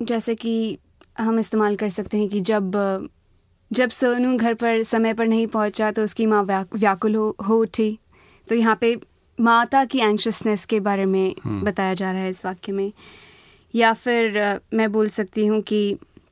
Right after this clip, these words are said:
Speaker 1: जब मैंने सुना कि जिस train से मेरे माता-पिता दिल्ली जा रहे थे, वह, उस, वो दुर्घटनाग्रस्त हो गई,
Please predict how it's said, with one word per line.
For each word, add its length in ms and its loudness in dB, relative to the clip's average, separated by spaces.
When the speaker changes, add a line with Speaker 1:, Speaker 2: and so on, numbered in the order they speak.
Speaker 1:
जब 180 4
मैंने 280 2
सुना 300 0
कि 140 -2
जिस 220 -2
train 220 2
से 160 0
मेरे 220 2
माता-पिता 460 0
दिल्ली 320 2
जा 160 0
रहे 200 0
थे, 200 0
वह, 220 0
उस, 140 -2
वो 180 2
दुर्घटनाग्रस्त 1000 0
हो 80 2
गई, 260 -2